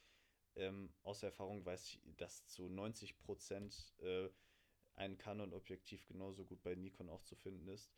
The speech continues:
Ähm, bei Sony vielleicht noch nicht, das kommt wahrscheinlich auch noch, aber,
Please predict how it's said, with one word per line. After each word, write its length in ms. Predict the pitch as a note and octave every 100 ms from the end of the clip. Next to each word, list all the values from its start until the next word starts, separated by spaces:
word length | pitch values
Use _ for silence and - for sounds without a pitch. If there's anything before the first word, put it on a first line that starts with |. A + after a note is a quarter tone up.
| - - - -
Ähm, 380 | F2 F2+ F2 -
bei 140 | F2+
Sony 440 | - A2+ A2 G2+ -
vielleicht 360 | - F#2+ - - -
noch 300 | G2+ G#2+ -
nicht, 400 | C3+ C#3 - - -
das 180 | F#2 -
kommt 180 | -
wahrscheinlich 420 | - - F#2+ F#2 -
auch 180 | G#2 C3+
noch, 240 | G#2+ - -
aber, 340 | F#2 F#2